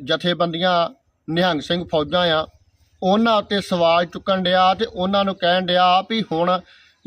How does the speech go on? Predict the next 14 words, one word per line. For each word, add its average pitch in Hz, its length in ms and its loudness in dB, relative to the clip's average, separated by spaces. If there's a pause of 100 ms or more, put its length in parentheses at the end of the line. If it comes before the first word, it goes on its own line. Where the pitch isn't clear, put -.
ਜਰਾ 170 280 2
ਕੁ 202 120 -4
ਜ਼ੋਰ 170 400 2
ਲਾ 175 220 2
ਕੇ 170 120 -4
ਵਿਖਾਓ। 160 480 -2 (1080)
ਉਹਨਾਂ 175 240 0
ਨੂੰ 196 100 -2
ਯਾਨੀ 175 280 0
ਕਿ 175 120 -4 (140)
ਚੈਲੰਜ 175 360 2
ਕਰਨ 160 300 -2
ਡਿਆ 151 140 2
ਆ। 131 180 0